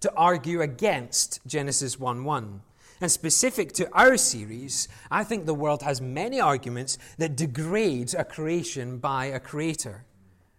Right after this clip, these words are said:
And again, going back to the Genesis record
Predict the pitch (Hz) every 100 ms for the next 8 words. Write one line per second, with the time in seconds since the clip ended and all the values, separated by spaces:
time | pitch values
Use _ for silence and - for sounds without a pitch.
0 | _ _ _ _ _ _ _ - 147 147
1 | 208 185 135 160 147 123 165 175 147 123
2 | 131 151 156 127 113 135 131 123 110